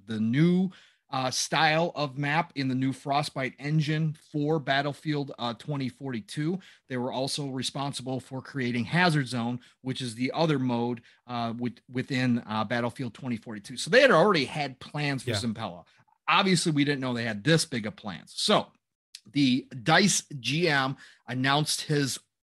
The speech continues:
Speaker 1: uh, leaving today, uh, on Twitter. Uh, he had put out a formal letter, uh, to everybody thanking them for, he had been there for twelve years, I think, or fourteen years, something like that.
Speaker 2: Yeah, long time.
Speaker 1: Um,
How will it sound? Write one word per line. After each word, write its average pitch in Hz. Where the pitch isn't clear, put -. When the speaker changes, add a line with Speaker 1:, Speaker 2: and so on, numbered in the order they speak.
Speaker 1:
uh, 120
leaving 151
today, 135
uh, 113
on 123
Twitter. 147
Uh, 117
he 127
had 117
put 131
out 123
a 123
formal 127
letter, 123
uh, 117
to 127
everybody 123
thanking 131
them 123
for, 120
he 160
had 127
been 117
there 113
for 104
twelve 214
years, 226
I 220
think, 220
or 160
fourteen 185
years, 202
something 160
like 104
that. 127
Speaker 2:
Yeah, 101
long 127
time. 117
Speaker 1:
Um, 135